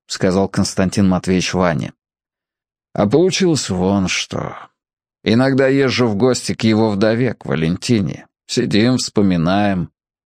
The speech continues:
Бывает, что она дарит мне его старые письма и фотографии». «Граф,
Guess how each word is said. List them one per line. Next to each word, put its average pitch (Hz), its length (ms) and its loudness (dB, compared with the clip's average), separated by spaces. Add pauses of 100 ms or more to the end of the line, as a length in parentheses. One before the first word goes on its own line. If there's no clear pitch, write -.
(260)
Бывает, 135 320 2
что 135 220 0
она 139 160 2
дарит 127 380 2
мне 113 200 2
его 104 180 0
старые 101 420 0
письма 98 500 -2
и 52 120 -4
фотографии». - 920 -4 (1500)
«Граф, 202 400 0